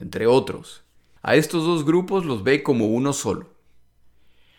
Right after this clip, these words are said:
Al subir al poder, su retórica sigue incrementándose y la respalda con hechos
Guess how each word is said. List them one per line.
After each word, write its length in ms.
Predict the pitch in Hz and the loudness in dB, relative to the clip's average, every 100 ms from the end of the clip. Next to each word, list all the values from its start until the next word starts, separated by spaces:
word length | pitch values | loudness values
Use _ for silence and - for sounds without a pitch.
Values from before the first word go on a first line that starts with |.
| _ | _
Al 160 | 107 104 | -6 -4
subir 300 | 123 170 233 | 0 2 2
al 160 | 226 | 0
poder, 600 | - 139 113 92 104 - - | 2 2 4 2 -2 -12 -16
su 240 | - 131 | -8 -4
retórica 800 | 117 113 95 180 196 185 185 170 | 0 0 2 2 2 2 0 -2
sigue 360 | 160 202 190 170 | -2 -6 -4 -2
incrementándose 1160 | 135 123 110 101 95 101 90 90 92 92 92 - _ _ - - - | -2 -2 -2 -2 -4 -4 -2 -4 -4 -6 -8 -16 _ _ -20 -20 -4
y 100 | 127 135 | 2 4
la 140 | 131 | 6
respalda 760 | 123 120 113 - 170 196 208 196 | 4 0 -4 2 2 4 0 0
con 200 | 123 127 | 0 0
hechos 480 | 147 151 156 151 | 0 0 -2 -4